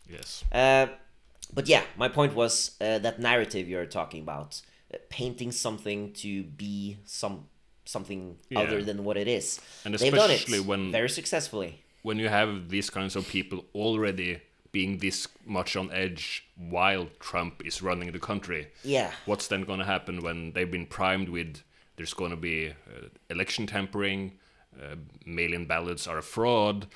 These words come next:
Speaker 1: and then, you know, suddenly, you know, Trump loses by, you know, thirty important delegates in states that were looking really close, like Florida.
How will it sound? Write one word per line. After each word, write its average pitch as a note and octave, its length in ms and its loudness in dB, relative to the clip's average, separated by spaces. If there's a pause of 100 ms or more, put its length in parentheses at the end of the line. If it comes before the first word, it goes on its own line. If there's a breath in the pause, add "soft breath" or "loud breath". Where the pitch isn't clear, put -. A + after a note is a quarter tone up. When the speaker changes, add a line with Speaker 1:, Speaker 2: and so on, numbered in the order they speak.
(240 loud breath)
Speaker 1:
and F#2 160 -6
then, F#2+ 100 2
you G2 80 0
know, F2+ 140 -4
suddenly, F2+ 500 -2
you F2 80 -2
know, D#2 320 -8 (560)
Trump F2 320 -6
loses G2+ 480 -2
by, F2 160 -4
you E2+ 140 -4
know, D#2 320 -8 (240)
thirty E2+ 500 -2
important E2 400 -6
delegates G#2+ 560 0
in E2 80 -8
states E2+ 380 -4
that D#2+ 180 -4
were D#2+ 140 -6
looking E2 340 -8
really D2+ 160 -8
close, B2 480 0
like D2 160 -6
Florida. B2 640 2